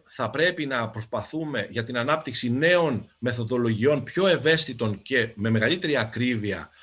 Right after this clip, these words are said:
ε, μεθόδων για την ανίχνευση του υλικού φορτίου του sars cov two, ε, στα λίμματα. <clears throat> Και μάλιστα η εμπλοκή της ψηφιακής P C R θα είναι σίγουρα καταλυτική και, ε, απαιτείται συνεχής παρακολούθηση των μεταλλάξεων από την ανάλυση λιμάτων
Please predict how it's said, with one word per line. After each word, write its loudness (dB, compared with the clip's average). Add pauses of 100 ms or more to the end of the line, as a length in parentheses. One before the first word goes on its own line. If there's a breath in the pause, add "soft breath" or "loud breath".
(320 loud breath)
ε, 4
μεθόδων 0
για 0
την 0
ανίχνευση 0
του -4
υλικού 0
φορτίου -4
του -8
sars -2
cov -6
two, -6 (400 loud breath)
ε, -6
στα -2
λίμματα. -2 (220)
<clears throat> -2
Και -2
μάλιστα 2
η 2
εμπλοκή 0
της -4
ψηφιακής -2
P -2
C 2
R -6 (160)
θα 0
είναι 0 (220 loud breath)
σίγουρα 0
καταλυτική -6 (400 loud breath)
και, 4 (180)
ε, 4
απαιτείται -2
συνεχής -2
παρακολούθηση -2
των 0
μεταλλάξεων 0
από -4
την -6
ανάλυση -2
λιμάτων -6